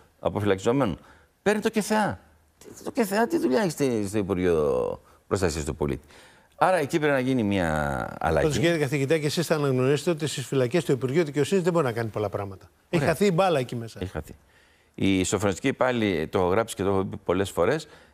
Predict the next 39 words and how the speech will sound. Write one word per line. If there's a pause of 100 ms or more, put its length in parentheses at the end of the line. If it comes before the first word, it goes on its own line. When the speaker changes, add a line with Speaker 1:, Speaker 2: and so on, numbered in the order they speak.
Speaker 1:
ε,
ελέγχουν
τις
διαδρόμους. (420)
Τα
κελιά
τα
ελέγχουν
οι
σκληροί. (220)
Speaker 2:
<laughs>
Speaker 1:
Ωραία. (100)
Είναι
ένα
ζήτημα. (360)
Είναι
ένα
ζήτημα. (220)
Πείτε
μου
τώρα, (380)
η
αστυνομία
θα
είναι
ένοπλη
μέσα
στις
φυλακές; (760)
Όπου
έχουμε
όπλο
μέσα
στις
φυλακές,
έχουμε
δολοφονίες (160)
ένθεν
κακήθεν.